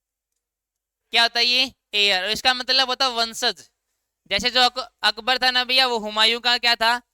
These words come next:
एयर था भैया। और इसके बाद हमेशा ध्यान रखना, टू प्रीपोजिशन लगे थी, एयर टू बाबर, एयर टू क्या था नाम उसका?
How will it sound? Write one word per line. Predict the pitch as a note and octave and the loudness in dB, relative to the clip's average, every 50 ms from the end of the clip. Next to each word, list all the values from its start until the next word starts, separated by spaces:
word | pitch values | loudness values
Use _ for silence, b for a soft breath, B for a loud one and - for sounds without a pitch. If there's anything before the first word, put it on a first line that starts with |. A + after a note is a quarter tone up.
| _ - | _ 2
एयर | G3+ G#3 G#3+ G#3+ F#3 | 4 4 4 4 2
था | E3+ C#3+ | -2 -8
भैया। | B2+ B2+ B2 A#2+ B2 C3 _ _ _ _ b b b b b _ | -10 -12 -16 -18 -18 -20 _ _ _ _ b b b b b _
और | - G3 - | -4 -4 -4
इसके | A3+ - - B3+ B3 | -4 -4 -2 -2 0
बाद | A#3 B3 B3 B3 | 2 2 0 0
हमेशा | A#3+ A3+ A3 G#3+ A#3 | -2 -4 -4 -4 -2
ध्यान | A3 A#3 A#3 | -2 -2 0
रखना, | A#3+ C4 | 0 -2
टू | B3 - - B3 A#3+ | -4 -4 -6 -6 -6
प्रीपोजिशन | - - A3+ A#3 A#3+ A#3 A3 A#3 | -6 -8 -6 -4 -4 -4 -2 -4
लगे | A3+ G#3+ F#3+ G3+ | -4 -4 -4 -4
थी, | G3 F3 F3 - | -6 -6 -8 -4
एयर | - G3 G3+ A3 A3+ | 0 2 2 2 0
टू | A3 - A#3+ A#3+ B3 B3+ B3 _ _ _ _ _ _ _ _ | -2 -4 -6 -6 -6 -8 -10 _ _ _ _ _ _ _ _
बाबर, | - G3+ G#3+ G#3+ G#3+ A#3 A#3 | 2 2 2 4 2 0 0
एयर | A#3 - G3+ G#3 G#3+ A3 | 2 0 2 2 2 2
टू | G#3+ - A#3 A#3 B3 C4 A#3+ - _ _ _ _ _ _ _ _ _ _ _ _ _ _ _ _ - | 0 -2 -2 -2 -2 -4 -6 -10 _ _ _ _ _ _ _ _ _ _ _ _ _ _ _ _ -6
क्या | G3+ G3+ | -4 -4
था | G3+ G3+ | -4 -4
नाम | G#3 A3 A3+ A3+ | -6 -6 -8 -8
उसका? | A3 - - G#3+ F3 D#3 - - _ | -10 -8 -4 -4 -4 -4 -6 -14 _